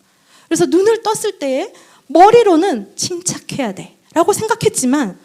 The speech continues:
제 본능은 그렇지 않죠. 있는 힘껏, 정말 있는 힘껏 단전에서부터 끌어오르는 그 소리로 소리를 질렀습니다. 근데 다행히도 그 사람은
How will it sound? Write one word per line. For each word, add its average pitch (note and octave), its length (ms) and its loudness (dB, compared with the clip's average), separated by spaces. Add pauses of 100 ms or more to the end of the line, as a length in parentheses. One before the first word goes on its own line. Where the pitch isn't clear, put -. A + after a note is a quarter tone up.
(260)
제 C#4 240 -2
본능은 F4 680 -2
그렇지 A#3+ 340 -10
않죠. G3 400 -14 (480)
있는 F4+ 200 2 (440)
힘껏, C#4+ 500 -6 (240)
정말 D4+ 420 -2
있는 A4+ 500 0
힘껏 E4 200 -6
단전에서부터 E4 920 -4
끌어오르는 G4+ 760 -4 (240)
그 F#4 200 0
소리로 F4+ 680 -4 (160)
소리를 G#4+ 640 -6 (120)
질렀습니다. G3+ 800 -10 (880)
근데 D#4 160 -12
다행히도 D#4 640 -6 (220)
그 - 100 -12
사람은 C#4+ 600 -6